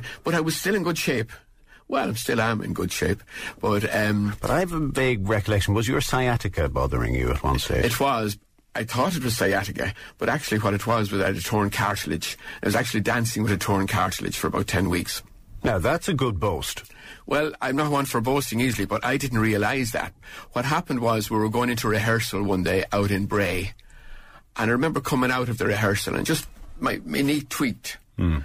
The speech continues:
Speaker 1: And I got into the car and, "God, that's, that's a bit sore," you know. And I remember telling people about, "Ah, s-, that's just a bit of sciatica. It'll go the way it came."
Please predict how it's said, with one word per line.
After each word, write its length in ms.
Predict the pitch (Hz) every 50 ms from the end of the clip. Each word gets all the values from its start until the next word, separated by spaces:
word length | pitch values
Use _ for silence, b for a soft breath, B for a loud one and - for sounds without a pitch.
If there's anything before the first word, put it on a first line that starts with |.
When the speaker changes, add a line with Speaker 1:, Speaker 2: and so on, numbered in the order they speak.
| B B B B -
Speaker 1:
And 100 | - 123
I 60 | 120
got 100 | 139 143
into 160 | 147 139 127
the 80 | 110 -
car 400 | - 117 113 110 104 98 95 92
and, 140 | 90 85
"God, 140 | - - - -
that's, 300 | - - - - - -
that's 200 | - - - -
a 60 | -
bit 100 | - -
sore," 400 | - - - 101 - 104 87 90
you 100 | 87 73
know. 220 | - 90 - 113 117 B B B B B B
And 40 | -
I 40 | 117
remember 200 | 131 147 147 123
telling 340 | 117 - 139 127 127 117 110
people 220 | - 110 95 104
about, 220 | 98 92 98 92 -
"Ah, 280 | 101 104 98 107 110 - - -
s-, 160 | - - 101 -
that's 180 | - - 113 -
just 140 | 117 113
a 20 | -
bit 100 | - 101
of 60 | 104
sciatica. 580 | - - - 101 95 95 107 98 - - 92 B B B B B B -
It'll 240 | - 110 107 113
go 240 | 107 120 117 113 104
the 80 | 90 101
way 140 | 98 92 92
it 80 | -
came." 340 | - 139 123 113 101 85